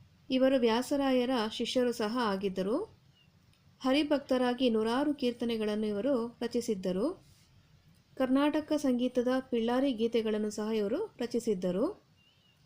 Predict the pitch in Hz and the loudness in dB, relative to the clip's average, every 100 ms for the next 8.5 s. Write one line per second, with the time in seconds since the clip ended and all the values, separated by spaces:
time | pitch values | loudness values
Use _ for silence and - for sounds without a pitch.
0 | - 240 240 269 254 - _ - 233 254 | 0 2 4 2 0 -6 _ -4 0 2
1 | 285 302 302 285 233 240 247 247 247 220 | 2 0 0 0 0 0 -2 -2 -2 -4
2 | 247 262 254 226 247 247 214 208 214 247 | 0 2 2 0 -2 -2 -2 -2 0 0
3 | 247 233 220 208 277 240 254 - - 254 | 0 -2 -2 -4 -4 -4 -8 -14 -10 -4
4 | 240 226 190 190 185 180 180 185 - - | -2 -2 -2 -2 -2 -4 -6 -10 -12 -20
5 | - - - - _ _ _ _ - _ | -20 -20 -20 -20 _ _ _ _ -20 _
6 | _ _ - _ - 233 233 208 233 247 | _ _ -20 _ -8 -4 -2 0 0 -2
7 | 254 220 247 254 294 - _ _ - 220 | -2 0 0 0 -2 -8 _ _ -6 0
8 | 240 233 208 202 269 | 0 0 -2 -4 -4